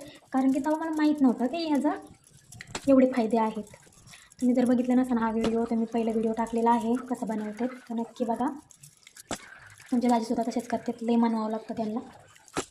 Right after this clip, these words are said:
आता खातील, काय म्हणतात, काय करतात. तर मी बनवायचा प्रयत्न तर केला आहे, आता बघू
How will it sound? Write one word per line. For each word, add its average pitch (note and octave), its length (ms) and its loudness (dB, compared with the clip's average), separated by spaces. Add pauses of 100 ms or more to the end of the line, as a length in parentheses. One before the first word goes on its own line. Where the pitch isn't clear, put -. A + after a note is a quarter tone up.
आता A3 160 -2
खातील, A#3 260 0 (720)
काय C4+ 100 6
म्हणतात, B3+ 220 6
काय B3 100 6
करतात. B3+ 360 0 (520)
तर C#4 60 0
मी C4 120 8
बनवायचा C4+ 480 6
प्रयत्न B3+ 340 4
तर B3 60 2 (100)
केला B3+ 200 2
आहे, A#3+ 200 0
आता B3+ 280 -4 (600)
बघू C4+ 200 2